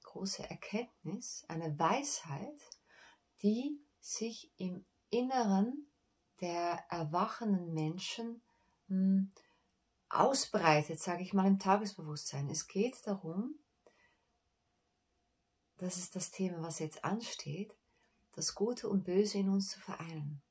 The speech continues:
Mhm. Weil wir haben hier auf dieser Ebene Gut und Böse,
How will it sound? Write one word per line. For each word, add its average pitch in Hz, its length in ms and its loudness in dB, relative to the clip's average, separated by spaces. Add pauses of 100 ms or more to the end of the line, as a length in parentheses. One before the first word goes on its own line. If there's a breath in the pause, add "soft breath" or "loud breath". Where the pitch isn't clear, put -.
(420)
Mhm. 220 560 0 (800 loud breath)
Weil 202 520 6 (140)
wir 202 180 4
haben 196 220 8
hier 208 380 6
auf 196 60 0
dieser 202 260 0
Ebene 196 280 4
Gut 202 280 -2
und 180 120 -4
Böse, 165 460 -4